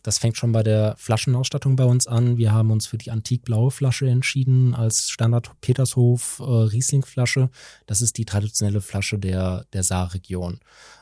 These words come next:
Ähm, nur, sag ich mal, die Interpretation oder unsere Kommunikation ist halt eine andere. Deshalb halt auch unsere Etiketten in den, äh, Pastelltönen, die halt etwas zeitgerechter halt sind, sehr reduziertes Design, sehr schlicht,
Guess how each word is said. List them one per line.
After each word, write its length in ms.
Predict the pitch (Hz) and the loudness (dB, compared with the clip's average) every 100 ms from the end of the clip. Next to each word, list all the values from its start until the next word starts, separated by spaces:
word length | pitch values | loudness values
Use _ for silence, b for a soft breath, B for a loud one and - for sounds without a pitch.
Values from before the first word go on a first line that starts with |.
| _ | _
Ähm, 600 | - 107 104 104 107 117 - _ _ _ - - | 2 4 6 4 0 -2 -10 _ _ _ -20 -4
nur, 680 | 110 117 123 131 143 139 - | 2 4 6 6 4 2 -4
sag 200 | - 120 | -4 -2
ich 60 | - | 0
mal, 260 | 110 110 | 0 0
die 240 | 110 113 - | -2 -6 -4
Interpretation 880 | 117 120 113 - 107 - 123 120 123 | -4 -2 -4 -4 0 0 2 2 2
oder 200 | 117 110 | 0 -2
unsere 180 | 110 - | -2 -2
Kommunikation 520 | 113 110 110 - 131 | -2 -2 -4 0 0
ist 120 | - | 0
halt 140 | 101 | -2
eine 180 | 95 92 | -2 -2
andere. 280 | 98 101 107 | -2 0 0
Deshalb 260 | 104 107 107 | 0 -2 -2
halt 180 | 101 | -4
auch 260 | 107 104 - | -4 -10 -8
unsere 260 | 107 104 107 | -8 -6 -6
Etiketten 580 | 107 - 120 123 117 | -8 -8 -6 -2 -2
in 200 | 113 107 | 0 -2
den, 300 | 107 107 104 - B B B B _ | 0 2 0 -2 B B B B _
äh, 220 | 117 107 | 4 4
Pastelltönen, 960 | - 117 - 120 123 131 127 123 120 117 | 4 0 4 2 2 4 4 4 4 2
die 200 | 113 107 | 0 2
halt 380 | 107 107 104 - | 4 4 0 -6
etwas 300 | 113 110 - | -8 -4 0
zeitgerechter 560 | 113 113 123 120 - | 0 0 -2 -4 -2
halt 160 | 113 113 | -2 -2
sind, 360 | 127 113 113 117 | -2 0 0 0
sehr 200 | 113 113 | 0 0
reduziertes 540 | 117 110 123 117 - | 0 -2 -2 -4 -4
Design, 500 | 113 110 110 110 117 | -4 -2 2 2 2
sehr 200 | 113 113 | 0 -2
schlicht, 400 | - 117 117 - | -2 -2 -2 -4